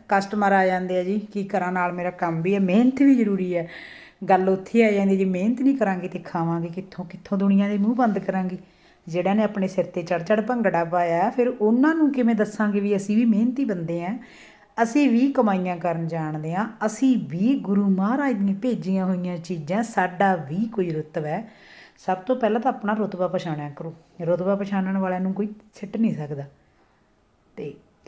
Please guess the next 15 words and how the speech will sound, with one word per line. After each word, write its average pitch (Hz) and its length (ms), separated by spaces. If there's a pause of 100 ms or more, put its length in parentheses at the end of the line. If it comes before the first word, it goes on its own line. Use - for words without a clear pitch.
(120)
ਆਪਾਂ 185 240
ਨੂੰ 190 100
ਤਾਂ 190 80
ਰੱਬ 180 220
ਨੇ 180 160
ਰਾਜੇ 170 240
ਬਣਾ 170 220
ਕੇ 170 120
ਭੇਜਿਆ 175 360
ਤੇ 185 140
ਰਾਜੇ 180 280
ਰਵਾਂਗੇ। 160 440
ਫਿਰ 180 260
ਕੀ 180 240
ਹੈ? 185 60